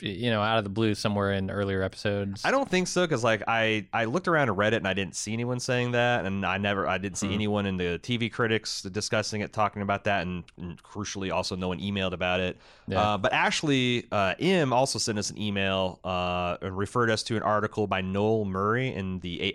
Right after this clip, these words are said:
Speaker 2: at the A V Club. And he is, does a, as, as good a job of explaining the rule as Rob did, but his interpretation was, uh,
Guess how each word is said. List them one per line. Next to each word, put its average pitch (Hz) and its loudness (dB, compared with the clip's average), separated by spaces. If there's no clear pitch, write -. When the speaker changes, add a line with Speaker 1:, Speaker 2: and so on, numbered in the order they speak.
Speaker 2:
at 92 -2
the 67 -6
A 101 -2
V 107 -4
Club. 123 0
And 120 2
he 165 6
is, 127 2
does 127 2
a, 110 0
as, 113 0
as 120 0
good 151 4
a 143 4
job 123 4
of 107 -2
explaining 107 0
the 101 -2
rule 104 2
as 90 0
Rob 98 0
did, 90 0
but 92 -2
his 151 2
interpretation 95 -2
was, 90 0
uh, 90 -2